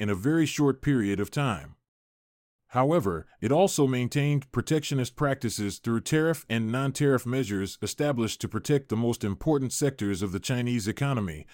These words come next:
which eventually led to greater competitiveness and allowed China to consolidate as the factory of the world.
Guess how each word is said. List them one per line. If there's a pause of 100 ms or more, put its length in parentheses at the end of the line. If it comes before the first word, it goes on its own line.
(140)
which
eventually
led
to
greater
competitiveness
and
allowed
China
to
consolidate
as
the
factory
of
the
world.